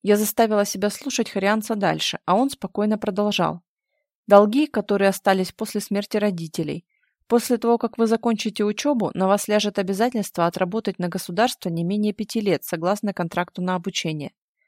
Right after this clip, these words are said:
Безрадостная перспектива на будущее. Скоропостижный брак при этом вашего мужа нельзя назвать состоятельным человеком, скорее хамом, который не ценит ту, что ему досталось.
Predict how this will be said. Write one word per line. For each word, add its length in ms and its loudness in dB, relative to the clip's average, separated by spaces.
Безрадостная 600 0
перспектива 640 -2
на 120 -2
будущее. 540 -4
Скоропостижный 800 2
брак 340 2
при 140 2
этом 300 2
вашего 540 4
мужа 520 4
нельзя 380 4
назвать 380 2
состоятельным 580 -2
человеком, 580 0
скорее 360 2
хамом, 400 0
который 380 0
не 120 0
ценит 440 -2
ту, 160 -4
что 200 -6
ему 200 -2
досталось. 640 -2